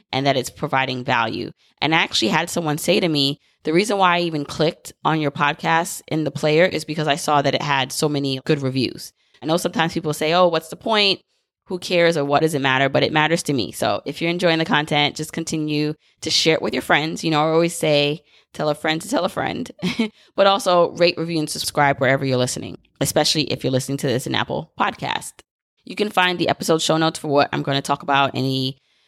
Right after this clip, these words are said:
tips or maybe some articles that I mention on the episode show notes at journey to launch dot com slash episode sixty-seven. And also,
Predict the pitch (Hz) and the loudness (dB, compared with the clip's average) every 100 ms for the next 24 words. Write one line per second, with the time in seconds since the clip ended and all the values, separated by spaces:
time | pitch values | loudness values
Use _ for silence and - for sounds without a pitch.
0 | _ _ - 262 233 233 - - - 165 | _ _ -2 4 4 2 -6 -8 -8 -4
1 | 160 147 147 143 143 156 147 - 139 147 | 0 4 4 4 0 -2 -4 0 0 2
2 | 147 151 139 139 139 139 - 143 147 156 | 0 2 2 2 0 -2 -4 -4 -6 -10
3 | - - - 147 143 139 139 - 139 - | -20 -20 -4 0 2 0 -2 -6 -4 2
4 | 139 139 139 - 170 190 196 202 - - | 4 4 0 0 2 4 2 0 -2 -4
5 | 135 - - 147 147 143 139 143 202 - | -4 -2 0 0 0 0 2 2 0 -4
6 | - - 147 139 - - 139 139 151 - | -6 -6 0 0 -2 -2 0 0 -2 -10
7 | - - 143 123 127 - - - 160 156 | -14 -2 2 2 0 -6 -8 -6 -4 0
8 | 147 143 139 - _ _ - - - - | 2 0 -4 -10 _ _ -4 -4 -4 -4
9 | 143 135 - _ - - 151 175 202 254 | -2 -2 -4 _ -8 0 2 2 0 -2
10 | 339 _ _ _ _ _ - 151 151 147 | -8 _ _ _ _ _ 0 2 4 2
11 | 147 147 - _ _ _ _ _ - 156 | 0 -4 -8 _ _ _ _ _ -2 0
12 | 165 165 156 156 170 | 2 4 4 4 0